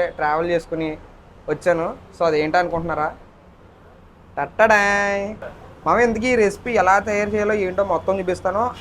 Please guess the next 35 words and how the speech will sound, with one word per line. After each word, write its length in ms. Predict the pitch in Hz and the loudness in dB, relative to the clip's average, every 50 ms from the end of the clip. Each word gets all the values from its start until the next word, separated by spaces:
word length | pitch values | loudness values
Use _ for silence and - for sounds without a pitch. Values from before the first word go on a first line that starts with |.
| - 165 185 | -2 0 0
And 160 | 208 226 247 262 254 - - - - - - - - 202 226 | 2 2 0 0 -2 -4 -14 -20 -20 -20 -16 -8 -2 0 0
ఈ 80 | 226 185 180 | 2 2 0
బిర్యానీ 360 | 190 180 202 220 226 233 233 226 220 | 0 2 4 4 4 4 2 0 -2
అయితే 200 | 208 - 226 247 277 285 - - - - - - - 165 170 | -2 0 0 0 0 0 -4 -8 -16 -20 -20 -10 -6 -6 -6
ఎక్కడ 240 | - - - 220 233 233 233 | -4 0 4 6 6 6 6
కూడా 100 | 226 214 202 202 | 6 4 4 4
దొరకదు, 280 | 196 - 202 202 247 233 214 190 | 2 2 2 2 2 2 4 4
only 240 | 196 202 233 240 208 185 180 | 2 2 2 2 2 2 2
ఒకే 180 | 175 - 226 233 220 | 2 2 2 2 2
ఒక 160 | 226 214 208 | 2 0 0
హోటల్లో 280 | 196 196 190 202 208 190 196 | 0 2 2 2 0 0 0
దొరుకుతుంది. 360 | 185 180 180 185 180 220 285 349 - - - - - - - | -2 -2 -2 -2 -2 -2 -2 -4 -6 -14 -20 -20 -12 -2 0
అది 120 | 165 170 170 156 | 2 4 4 4
ఎక్కడన్నది 340 | - 175 190 202 202 196 208 | 4 2 2 2 2 2 4
కూడా 120 | 214 202 175 165 | 4 4 6 4
లాస్ట్లో 360 | 170 170 - - 214 196 196 | 4 2 0 0 -2 0 0
చెప్తాను. 340 | 185 - - 180 175 202 247 311 320 - - - | -2 -2 -2 -2 0 0 -2 -4 -6 -10 -10 -6
So, 160 | - 165 156 151 143 | -2 0 0 2 2
లాస్ట్ 280 | 143 160 180 - - 214 | 2 2 2 2 2 0
వరకు 120 | 202 190 208 196 | 0 0 0 0
చూడండి 280 | 202 196 196 202 190 185 180 | 2 2 2 0 0 0 0
వీడియో. 180 | 180 185 196 269 - - - - - - - - - - - - 196 | 2 2 2 2 0 -4 -16 -20 -20 -20 -20 -20 -20 -12 0 6 8
ముందు 160 | 214 226 247 285 | 10 12 12 12
అయితే 200 | 285 277 247 277 285 294 | 12 12 12 12 10 10
మనం 140 | 285 277 262 226 | 10 10 10 12
తెచ్చుకున్న 320 | 240 214 233 254 262 277 277 262 | 10 10 10 10 8 8 10 12
కాయని 220 | 262 247 254 254 254 | 12 12 12 12 12
అయితే 140 | 254 262 254 240 | 12 12 10 10
నీట్‌గా 340 | 226 226 233 226 254 247 269 269 262 | 10 8 8 10 12 12 12 12 12
వాటర్లో 360 | 233 220 214 226 233 247 254 254 240 | 12 12 12 12 12 12 12 12 12
కడిగేసుకుని, 540 | 233 220 233 240 226 - - 233 220 220 214 202 202 196 - - - | 12 12 12 12 10 10 8 6 8 8 8 6 4 0 -4 2 4
శుభ్రంగా 460 | 208 196 190 220 226 240 247 262 262 262 - | 6 8 10 12 12 12 12 12 10 10 10
పసుపు 280 | 226 208 202 247 220 247 | 8 6 8 10 12 12
వేసేసి 340 | 233 233 240 220 226 233 214 196 190 185 - 190 | 12 12 12 8 8 8 8 8 8 8 8 10
ఉడకబెట్టేసుకోండి. 680 | 208 220 240 262 233 233 226 - - 226 208 202 202 | 10 12 12 12 12 12 12 12 12 10 10 10 10